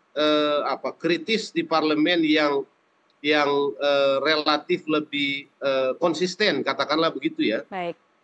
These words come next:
Speaker 1: Eh, sebetulnya masyarakat sipil itu akan lebih percaya.
Speaker 2: Oke.
Speaker 1: Karena salah satu yang juga kit-, harus kita sebutkan dalam catatan evaluasi kita terhadap yang lalu itu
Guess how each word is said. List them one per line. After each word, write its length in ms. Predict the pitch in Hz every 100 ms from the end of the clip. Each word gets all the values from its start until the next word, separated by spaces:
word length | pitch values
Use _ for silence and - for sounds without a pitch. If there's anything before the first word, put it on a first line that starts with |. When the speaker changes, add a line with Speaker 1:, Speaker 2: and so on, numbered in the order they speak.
| _ -
Speaker 1:
Eh, 240 | 151 156
sebetulnya 480 | 151 165 - 190 233
masyarakat 560 | 196 180 180 180 175
sipil 480 | - 170 - 196 196
itu 80 | 226
akan 240 | 185 175
lebih 160 | 160 156
percaya. 480 | 151 - 143 110 87 _ _ -
Speaker 2:
Oke. 160 | 208 180
Speaker 1:
Karena 240 | 190 214 208
salah 240 | 196 185
satu 320 | 190 196 - 202 190 -
yang 240 | 175 165
juga 320 | 156 185 185 180
kit-, 160 | 170 - 160
harus 240 | 170 -
kita 160 | 165 160
sebutkan 560 | 160 160 - 196 185
dalam 320 | 165 156 151
catatan 560 | 160 156 165 165 156 151
evaluasi 560 | 147 156 151 151 151 143
kita 160 | 156
terhadap 480 | 151 143 143 143 139
yang 240 | 147 139
lalu 320 | 143 143 143
itu 80 | 135